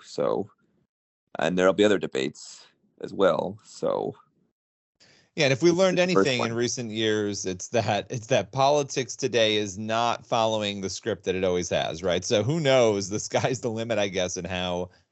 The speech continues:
Speaker 2: all of this will go. We don't even know if Trump's gonna be at those debates, so it'll be really interesting, um, to see. Now, before we go, a-, and, and, you know, feel free to take as much time as you want here, but who are some of the other candidates? 'Cause Binkley's not the only one that we're not hearing from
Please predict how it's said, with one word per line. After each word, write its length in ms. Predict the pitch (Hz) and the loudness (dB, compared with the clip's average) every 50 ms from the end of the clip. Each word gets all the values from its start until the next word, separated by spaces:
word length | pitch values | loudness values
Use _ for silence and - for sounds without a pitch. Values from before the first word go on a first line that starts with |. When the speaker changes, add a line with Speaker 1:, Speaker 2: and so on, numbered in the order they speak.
| _ _ _ _ | _ _ _ _
Speaker 2:
all 260 | - 113 131 143 139 | 0 2 4 4 4
of 140 | 135 120 107 | 2 0 0
this 260 | 110 110 107 107 - | -2 -2 -2 -2 -6
will 100 | 107 104 | -8 -10
go. 300 | 98 85 98 92 92 95 | -6 -2 0 0 0 2
We 120 | 104 113 117 | 0 0 -2
don't 120 | 120 120 | -2 -2
even 140 | 110 98 107 | -4 -4 -2
know 100 | 110 113 | -2 -2
if 80 | 107 - | -2 -2
Trump's 260 | - 151 151 151 143 | -2 -2 -2 -2 -2
gonna 140 | - 123 107 | -6 -4 -2
be 140 | 98 101 | 0 -2
at 60 | 98 - | 0 0
those 180 | 101 98 90 | -2 -2 -2
debates, 340 | 90 85 90 82 80 78 - | -2 -2 0 0 0 -2 -2
so 60 | 117 | -2
it'll 160 | 107 104 107 | -2 -2 0
be 160 | 95 110 104 104 | -2 -2 -2 0
really 320 | 123 151 170 160 113 92 | 0 0 0 2 0 0
interesting, 680 | 110 110 - 113 101 - 107 101 98 98 95 92 87 - _ _ _ _ _ _ - | -2 -4 -6 -8 -6 -4 -2 -2 -2 -2 -4 -6 -8 -12 _ _ _ _ _ _ -6
um, 160 | 95 98 95 | -4 -4 -4
to 160 | 92 - 104 | -6 -6 -6
see. 500 | - - - 156 151 143 123 110 107 98 - - - - _ | -4 -2 0 0 2 2 2 2 0 -2 -4 -8 -20 -14 _
Now, 120 | - 143 143 | -2 0 0
before 280 | 156 147 - 320 370 | 0 -2 0 -2 0
we 140 | 359 349 294 | 0 0 -2
go, 640 | 170 165 165 151 147 135 123 113 107 107 92 - - _ _ _ _ - | 2 4 4 6 6 6 4 4 2 0 -4 -6 -10 _ _ _ _ -8
a-, 160 | 123 - - | -6 -4 -2
and, 140 | 143 147 139 | -2 0 0
and, 280 | 131 127 120 117 107 | -2 -2 -4 -8 -6
you 80 | - 180 | -4 0
know, 120 | 160 135 | 0 0
feel 160 | - - 202 180 | 2 2 0 2
free 120 | - 185 | 2 -2
to 60 | 151 | -2
take 180 | 139 160 147 123 | 0 0 0 0
as 120 | 127 117 | 0 -2
much 180 | 123 120 117 - | -2 -4 -4 -4
time 160 | - 131 120 | -4 -4 -4
as 140 | 110 98 104 | -4 -4 -4
you 40 | 107 | -4
want 220 | 101 107 113 120 | -2 -2 -2 0
here, 100 | 117 104 | -2 -2
but 120 | 87 98 | -2 -4
who 160 | 98 - 202 302 | -6 -6 -4 -4
are 100 | 370 349 | -4 -4
some 220 | - - 285 269 | -4 -6 -4 -4
of 60 | 208 | -2
the 120 | 156 143 - | 0 0 0
other 260 | - 131 165 208 196 | 0 2 2 0 0
candidates? 460 | - - 113 92 80 73 71 - - | 0 -2 -2 -2 -2 -4 -8 -8 -6
'Cause 140 | - 120 104 | -6 -6 -4
Binkley's 480 | - 180 196 226 - 240 240 214 165 | -2 -2 -4 -2 -4 -6 -4 -4 -2
not 180 | 165 165 165 - | -2 -2 -2 0
the 140 | - 151 147 | -2 -2 -2
only 180 | 147 143 135 | 0 -2 -2
one 220 | 120 117 127 135 131 | -2 -2 -2 -2 -2
that 80 | 104 | -4
we're 100 | - 101 | -6 -4
not 200 | 107 107 107 80 | -2 -2 -2 -2
hearing 360 | 98 92 107 110 120 117 113 98 | -2 -4 -6 -6 -6 -6 -6 -6
from 480 | - 110 101 98 95 95 95 95 90 | -4 0 0 2 2 2 0 -2 -4